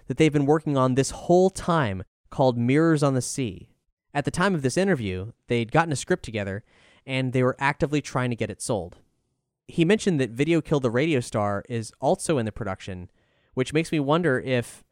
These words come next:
since it's called Mirrors on the Sea, is the Mirror Song, even though it's also a perfect fit for Toys,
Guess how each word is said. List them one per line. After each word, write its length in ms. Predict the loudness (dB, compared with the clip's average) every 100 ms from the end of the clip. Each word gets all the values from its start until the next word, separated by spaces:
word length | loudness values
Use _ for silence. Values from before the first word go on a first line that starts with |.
| _ _
since 300 | -4 -2 -4
it's 140 | -8
called 440 | -4 2 2 2 -2
Mirrors 480 | -4 0 2 4 2
on 100 | 2
the 80 | -2
Sea, 540 | -4 -2 0 -2 -6 -14 _ _ _ _ _ _
is 240 | -6 -6 -8 _
the 100 | -2
Mirror 380 | 0 0 0 -2
Song, 500 | 0 2 2 -2 -8 _ _ _
even 200 | 0 2
though 120 | 4 4
it's 120 | 4
also 420 | 2 0 2 0
a 60 | 0
perfect 420 | 2 0 0 -2
fit 220 | -4 -4
for 120 | -6
Toys, 520 | -6 0 0 0 -4